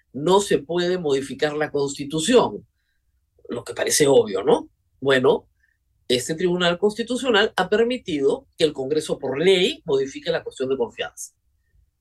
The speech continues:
Y así, entonces, es evidente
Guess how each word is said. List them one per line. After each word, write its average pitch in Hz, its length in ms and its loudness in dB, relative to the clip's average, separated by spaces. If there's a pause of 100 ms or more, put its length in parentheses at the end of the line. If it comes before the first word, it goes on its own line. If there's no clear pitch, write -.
(180)
Y 233 80 2
así, 302 360 2 (480)
entonces, 320 640 2 (140)
es 247 140 -4
evidente 165 600 0